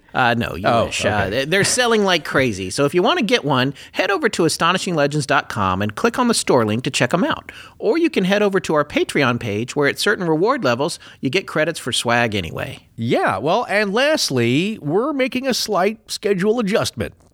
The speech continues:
Speaker 2: Since we launched, we've had a few different drop days for the show. I'm, if you've been following us, you'll know that. Initially, we were following the New Music Tuesday philosophy, and then we went to Saturdays and then back to Fridays, and I think, I don't know.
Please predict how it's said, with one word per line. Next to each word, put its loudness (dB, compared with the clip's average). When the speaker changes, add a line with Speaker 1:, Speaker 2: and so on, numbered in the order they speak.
Speaker 2:
Since -2
we 2
launched, 2
we've 2
had 2
a 4
few 0
different -2
drop 0
days 2
for -2
the 2
show. 0
I'm, -6
if -8
you've 0
been 2
following 2
us, 0
you'll -2
know -2
that. 0
Initially, 2
we 0
were 2
following 0
the 0
New 2
Music 0
Tuesday 2
philosophy, 0
and 0
then 2
we 0
went 0
to 0
Saturdays 2
and -2
then 0
back 2
to -4
Fridays, 0
and -4
I -4
think, -10
I 4
don't 2
know. -16